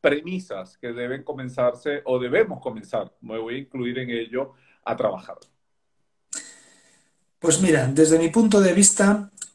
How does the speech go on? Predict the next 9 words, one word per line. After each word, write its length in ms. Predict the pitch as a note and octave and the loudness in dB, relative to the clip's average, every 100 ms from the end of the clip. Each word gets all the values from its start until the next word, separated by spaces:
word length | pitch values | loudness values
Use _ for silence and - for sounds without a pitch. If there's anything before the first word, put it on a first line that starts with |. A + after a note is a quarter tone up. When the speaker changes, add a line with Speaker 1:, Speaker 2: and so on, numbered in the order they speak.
| - | 0
Speaker 2:
la 300 | E3+ E3+ E3 | 2 4 2
actitud 600 | E3 - G3 - C#4+ C#4 - - - | 0 0 0 8 8 8 2 -8 -10
no 320 | E3+ F3+ A3 | -2 4 6
lo 160 | A3+ | 6
es 200 | D#3+ - | 6 2
todo, 280 | - D3+ C#3+ | 2 2 2
pero 200 | C#3 D#3+ | 2 4
sin 220 | D#3 F3+ | 4 2
actitud 460 | E3+ - G3 G3+ A3 | -4 -4 -4 0 0